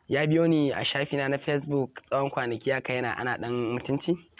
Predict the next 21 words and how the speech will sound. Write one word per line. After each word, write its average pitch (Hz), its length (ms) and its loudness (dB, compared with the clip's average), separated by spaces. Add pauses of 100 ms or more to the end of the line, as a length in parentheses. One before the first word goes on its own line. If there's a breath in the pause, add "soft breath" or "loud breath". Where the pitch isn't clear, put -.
(400 loud breath)
To 131 120 0
tashin 202 260 2
farko 165 260 4
sai 160 180 2
ya 160 60 4
ce 131 800 2 (240 loud breath)
akwai 220 240 2
wani 220 420 6
tsari 202 500 4
namba, 160 480 4
in 139 100 0
tura 180 220 2
masa 160 240 0
nambansa 156 360 0
zai 151 140 0
ba 143 240 2
da 135 100 0
wani 135 300 0
tsari 135 400 0
na 123 140 -4
data. 127 500 -4